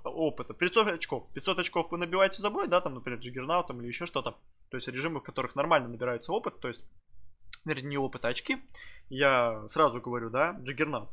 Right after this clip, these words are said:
Джиггернаут, ребят, Джиггернаут. Хотите набивать? Набивайте в Джиггернауте, намного быстрее у вас будет получаться делать. Пятьсот очков, один бой. За час у вас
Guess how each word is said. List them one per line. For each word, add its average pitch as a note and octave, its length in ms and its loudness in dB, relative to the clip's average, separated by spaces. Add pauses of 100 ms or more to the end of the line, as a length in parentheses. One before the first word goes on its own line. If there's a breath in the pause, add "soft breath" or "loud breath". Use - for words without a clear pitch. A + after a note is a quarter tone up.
(120)
Джиггернаут, B2+ 440 -6
ребят, A2+ 180 -12
Джиггернаут. B2+ 500 -6 (720)
Хотите A#3 340 0
набивать? C#3 440 -2
Набивайте C#3 360 0
в - 20 -2
Джиггернауте, B2+ 480 -6
намного D3 220 -4
быстрее C3+ 280 -4
у A#2 40 -2
вас A2+ 100 -4
будет A2+ 300 -12
получаться A#2 400 -8
делать. A2 260 -10 (600 loud breath)
Пятьсот F#3 320 6
очков, - 260 -8 (380)
один F#3 280 2
бой. A2+ 220 -4 (540)
За D#3 160 6
час - 440 6 (360)
у D#3+ 120 0
вас D3 320 6